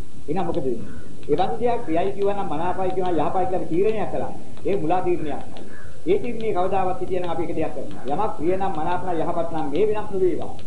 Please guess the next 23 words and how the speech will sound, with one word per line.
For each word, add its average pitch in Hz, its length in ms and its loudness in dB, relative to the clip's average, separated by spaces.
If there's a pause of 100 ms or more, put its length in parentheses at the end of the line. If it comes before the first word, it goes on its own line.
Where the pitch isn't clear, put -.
(160)
මේ 170 200 0
මෙසේ 202 260 2
පවතිවා 185 420 0
කියන 156 140 -2
අදහස - 220 0
ඒ 214 180 2
කියලා 196 200 0
මෙනවා. 160 260 0 (560)
ඒක 175 160 0
වළක්වන්න 160 340 0
බෑ. - 220 0 (640)
නමුත් 190 240 0
ඒ 170 160 2
අදහස 214 280 0
ඉන්නේ 185 200 0
අපේ 170 140 0
මුලා 170 260 0
අදහසක් 175 380 0
නොවන 180 260 0
දේවල්. 151 240 0 (560)
ඒ 160 140 0
ධර්මතාවය 196 460 0
මොකද්ද? 170 280 0